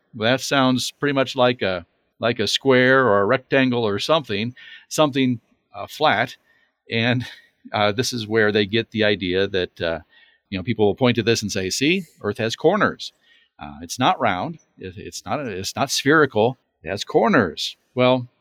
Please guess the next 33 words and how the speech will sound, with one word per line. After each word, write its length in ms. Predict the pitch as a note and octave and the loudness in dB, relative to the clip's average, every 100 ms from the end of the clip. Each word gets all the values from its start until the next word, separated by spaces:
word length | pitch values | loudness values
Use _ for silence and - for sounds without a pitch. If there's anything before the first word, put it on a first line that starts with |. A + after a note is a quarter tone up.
| _ _ | _ _
this 220 | B2+ C#3+ G3 | 0 2 2
is 160 | D3+ | 0
one 160 | C#3 E3 | 0 0
example 640 | D#3 B2 F2+ G2+ C#3 D#3 _ _ _ _ - | 0 -2 -2 -4 -6 -8 _ _ _ _ -8
in 140 | A#2+ | -4
the 60 | C#3+ | 0
Bible 400 | A2 G2+ B2+ B2+ | 0 0 0 -2
of 160 | A2+ - | -4 -4
idiomatic 640 | C3+ D#3 D3 A2 F#2 G#2+ - - _ _ B2+ | -2 -2 -2 -2 -2 -6 -10 -20 _ _ 0
language. 720 | C#3+ D#3 A2 D2+ B1 - - _ | 0 0 -2 -6 -10 -14 -14 _
The 100 | - | -10
phrase, 600 | G#2 D3+ D#3 A#2 G#2+ A2+ | -2 4 4 4 2 -2
"the 80 | - | -6
four 260 | - C#3 C3 | 0 2 2
corners 480 | - C#3+ C3+ B2 A2+ | 0 0 2 0 0
of 120 | G2 | -2
the 180 | G2 B2 | -2 2
earth," 400 | D3+ G#2 A#2 A2 | 4 4 2 -2
is 180 | A#2+ | 0
an 220 | C3+ D3 - | 0 0 0
idiom, 560 | F#3+ F3+ A#2 E2 - - _ _ - _ _ | 2 4 4 2 -6 -20 _ _ -20 _ _
and 340 | G2+ G#2 G2 - | -4 -2 -2 0
it 220 | B2+ A2 _ - | -2 -2 _ -6
is 180 | A2 | -4
simply 300 | - F3 - | -2 -4 0
referring 480 | F#3 C#3 - C3 C3 | 2 2 2 2 4
to 240 | B2+ A#2+ - | 2 -2 0
every 640 | A2+ G#2+ A2+ A#2 A#2+ A#2 _ _ - | -2 0 0 2 0 -2 _ _ -10
distant 460 | A2 B2+ - A#2+ A2 - | 0 0 0 -6 -6 -8
location. 680 | G2+ G2 A#2+ A2+ A2 - - _ _ _ _ _ _ | -6 -6 0 0 0 -6 -16 _ _ _ _ _ _
We, 400 | G2 G#2 G#2 G#2 | -8 -4 -2 -2
uh, 180 | F#2 F#2+ | -2 -4
we 260 | G#2 G2+ | -6 -8